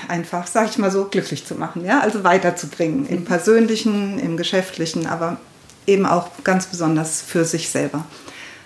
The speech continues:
Speaker 1: Und da möchte ich gerne noch ein bisschen das Netzwerk ausbauen. Ich habe da gemerkt, es gibt ganz unterschiedliche, ähm, Menschen, die, äh, natürlich, ist ja klar, aber ganz unterschiedlich, ähm, damit auch mit ihrem Geschäft umgehen. Und ich suche mir Menschen,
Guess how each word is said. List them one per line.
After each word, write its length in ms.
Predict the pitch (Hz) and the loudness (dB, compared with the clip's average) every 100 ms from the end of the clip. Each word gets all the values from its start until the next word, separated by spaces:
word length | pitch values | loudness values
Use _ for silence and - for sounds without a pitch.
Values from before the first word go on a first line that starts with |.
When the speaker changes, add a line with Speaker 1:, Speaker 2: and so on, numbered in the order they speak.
| - - | -20 -6
Speaker 1:
Und 200 | 185 214 | -4 4
da 140 | 226 | 6
möchte 240 | 247 240 - | 6 4 -2
ich 120 | - | -2
gerne 180 | 196 185 | 0 0
noch 60 | |
ein 60 | 180 | -2
bisschen 240 | 180 190 | -4 -4
das 140 | 175 - | -6 -4
Netzwerk 440 | - - 170 - | -6 -4 -8 -4
ausbauen. 600 | - 180 - - 254 262 | -4 -4 -6 0 6 6
Ich 140 | 240 214 | 4 0
habe 100 | 208 | 0
da 100 | 202 | 0
gemerkt, 360 | 190 185 202 - | 0 0 -2 -2
es 100 | - | -4
gibt 180 | 208 - | -4 -4
ganz 180 | 196 | -6
unterschiedliche, 960 | - 262 277 269 - 247 233 226 220 220 - - - - - - | 4 4 6 2 0 0 -2 0 0 0 -4 -16 -18 -20 -12 0
ähm, 400 | 208 202 208 214 - - - | 4 4 4 0 -4 -8 -2
Menschen, 600 | 214 220 220 226 220 214 - - | 2 2 4 4 4 2 -4 -10
die, 180 | 196 196 | -10 -6
äh, 60 | 180 | -2
natürlich, 600 | 175 175 220 240 240 - - - - - - | -2 0 4 4 4 0 -12 -20 -20 -12 -10
ist 120 | - | -8
ja 60 | |
klar, 300 | - 165 175 | -8 -2 0
aber 140 | 175 180 | 0 2
ganz 220 | 196 202 | 2 4
unterschiedlich, 760 | 220 214 214 214 190 196 - - | 4 4 4 2 0 -4 -2 0
ähm, 240 | 180 175 - | 0 0 2
damit 280 | 180 185 - | 2 4 0
auch 140 | 196 | -2
mit 100 | 185 | -2
ihrem 160 | - 175 | -2 -2
Geschäft 400 | 180 190 196 - | 0 0 0 0
umgehen. 360 | 208 214 202 | 2 4 2
Und 160 | 190 180 | 0 -4
ich 160 | 190 | -4
suche 220 | - 202 - | -2 -2 -2
mir 220 | 185 180 | -2 -2
Menschen, 560 | 185 170 175 - 185 | -2 -2 0 0 0